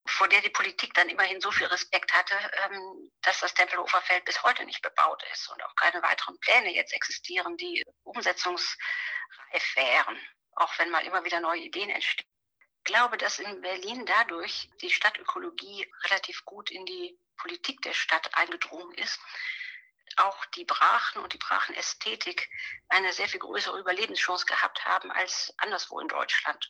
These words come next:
obwohl sie teilweise ja vorbildhaft geworden sind. Reiz, den Stadtbrachen haben können, das ist, glaube ich, ein Effekt, der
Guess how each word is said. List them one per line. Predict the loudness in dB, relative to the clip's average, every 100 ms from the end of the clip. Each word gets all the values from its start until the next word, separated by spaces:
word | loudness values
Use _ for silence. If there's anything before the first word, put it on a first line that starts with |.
| -10
obwohl | -8 -6
sie | -8 _ _ _ 0
teilweise | 4 6 4 2
ja | 0
vorbildhaft | 0 -4 -2 -2 -2 -4 -6
geworden | -8 -8 -8 -12
sind. | -12 -12 -10 -10 -8 -10 -12 _ 2
Reiz, | 4 4 0 -6 -6
den | -4 -4 -6 -10 -6
Stadtbrachen | -4 0 -2 2 4 4 4 2
haben | 2 2
können, | -2 -2 -2 -6 -12 _ _ _ _ -4
das | -2
ist, | -2 -2
glaube | 2 2 2
ich, | -4 -4 -2
ein | -2 -2
Effekt, | -6 -2 2 2 0 -2
der | 2 0